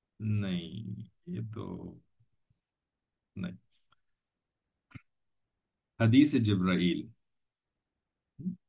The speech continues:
आ गया? हदीस जिब्राइल, मल इस्लाम,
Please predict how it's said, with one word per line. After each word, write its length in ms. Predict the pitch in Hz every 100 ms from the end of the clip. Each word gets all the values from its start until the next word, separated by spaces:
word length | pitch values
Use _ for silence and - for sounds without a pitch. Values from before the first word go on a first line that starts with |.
| _ _ _ _ _ _ _ _ _ _ _ _ _ _ _ _
आ 100 | 101
गया? 320 | 107 135 - - _ _ _ _ _ _ _ _ _ _
हदीस 380 | 101 101 110 107
जिब्राइल, 640 | 107 92 95 90 92 101 - _ _ _ _ _ _ _ _ _ _ _ _ _ _ _ _ 180 180 180 _ _ _ _ _ _ _ _ _ _ _ _ _ _ _ _ _ _ _ _ _ _ _ -
मल 260 | 101 110 107
इस्लाम, 680 | 107 98 92 92 92 90